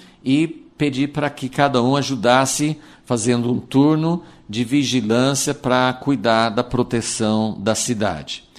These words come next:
É, versículo quatro, nós já vimos, a cidade era grande e espaçosa, mas havia pouca gente. Versículo cinco. Então,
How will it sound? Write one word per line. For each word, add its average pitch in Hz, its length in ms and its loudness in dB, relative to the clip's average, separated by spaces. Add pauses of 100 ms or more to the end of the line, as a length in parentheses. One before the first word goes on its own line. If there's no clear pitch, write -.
(340)
É, 104 360 0
versículo 110 440 -4
quatro, 147 440 2
nós 117 180 0
já 123 120 2
vimos, 175 600 0
a 127 80 2
cidade 110 480 0
era 104 100 0
grande 107 300 -2
e 101 40 -6
espaçosa, 156 680 0
mas 120 220 -2
havia 107 200 2
pouca 120 360 -2
gente. 143 500 0 (100)
Versículo 143 640 2
cinco. 131 680 2 (1120)
Então, 139 600 2